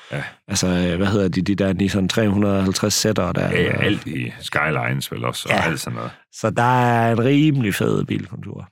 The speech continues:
Speaker 1: Ja.
Speaker 2: Der, der er sgu ned.
Speaker 1: Hvordan, øhm, nu kommer jeg til at tænke på, hvad, hvad med sådan noget som, øh, jeg ved også, der er en del af vores følge, som der sidder, der er landmænd.
Speaker 2: Ja.
Speaker 1: Er der mulighed for sådan noget nu?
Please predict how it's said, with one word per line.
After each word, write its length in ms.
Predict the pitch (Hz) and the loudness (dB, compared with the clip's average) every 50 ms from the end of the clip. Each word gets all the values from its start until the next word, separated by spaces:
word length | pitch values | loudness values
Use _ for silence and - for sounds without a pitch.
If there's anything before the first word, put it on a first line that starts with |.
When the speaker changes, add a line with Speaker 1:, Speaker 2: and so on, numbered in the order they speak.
| - | -8
Speaker 1:
Ja. 100 | - 67 - - - _ _ _ _ | -8 -8 -8 -8 -12 _ _ _ _
Speaker 2:
Der, 480 | 117 113 113 107 101 98 98 98 101 127 | -4 -2 0 0 0 0 0 -2 -2 -2
der 100 | - 127 | -2 -2
er 40 | |
sgu 160 | 117 - - 110 | -2 0 -2 -2
ned. 260 | 101 110 113 117 107 - _ _ _ _ _ _ _ _ _ _ _ _ _ | 0 0 -2 -2 -4 -8 _ _ _ _ _ _ _ _ _ _ _ _ _
Speaker 1:
Hvordan, 280 | - 123 123 135 147 160 160 135 110 | -2 0 2 2 4 4 4 4 4
øhm, 280 | 98 92 90 95 87 - - _ _ _ _ _ - | 4 4 4 2 0 -2 -6 _ _ _ _ _ -4
nu 60 | 127 | -2
kommer 140 | 127 117 110 107 | 0 0 0 0
jeg 120 | - 120 110 | -2 -2 0
til 100 | 98 113 | 0 -2
at 80 | 107 | 0
tænke 220 | 92 110 113 110 92 | 0 0 -2 -2 0
på, 300 | - 107 104 87 - - | 0 0 0 0 -2 -2
hvad, 460 | - 113 117 117 104 95 90 73 55 | -2 0 2 2 4 2 2 0 0
hvad 120 | 65 113 135 | -2 -2 0
med 140 | 147 139 113 | 0 -2 -2
sådan 120 | - 127 | 0 -2
noget 100 | 123 117 | -2 -2
som, 140 | - - 87 | -2 -2 -2
øh, 140 | 85 90 90 - - | 0 -2 -2 -2 -4
jeg 80 | 104 98 | -2 -2
ved 60 | 104 | 0
også, 220 | 101 101 95 - - - - | 0 -2 -2 -4 -10 -12 -6
der 80 | - 87 | -4 -2
er 80 | 87 | -2
en 100 | 85 87 | 0 0
del 140 | 92 104 92 | 0 0 0
af 60 | 78 | 0
vores 200 | 78 82 85 - | 0 -2 -2 -2
følge, 200 | - 98 95 95 | -2 -2 0 0
som 160 | 85 - - | -2 -4 -6
der 100 | 69 57 | -8 -10
sidder, 220 | - - - 80 73 67 | -12 -10 -8 -6 -4 -2
der 240 | 65 67 67 65 62 - _ - _ _ _ _ _ _ _ | -4 -4 -4 -6 -10 -12 _ -20 _ _ _ _ _ _ _
er 60 | 69 71 69 | -6 -2 -2
landmænd. 380 | 65 76 98 120 120 101 90 78 - _ _ _ _ _ - | 0 0 2 2 2 0 0 -2 -6 _ _ _ _ _ 0
Speaker 2:
Ja. 100 | 147 147 - - _ - _ _ - | 0 0 -2 -6 _ -20 _ _ -2
Speaker 1:
Er 80 | 107 104 | 0 2
der 80 | 98 | 2
mulighed 240 | 90 101 127 131 98 | 2 2 2 0 -2
for 80 | 85 87 | -2 -2
sådan 120 | 117 131 | -2 0
noget 160 | 139 127 110 | 0 0 0
nu? 100 | 113 117 | -2 -4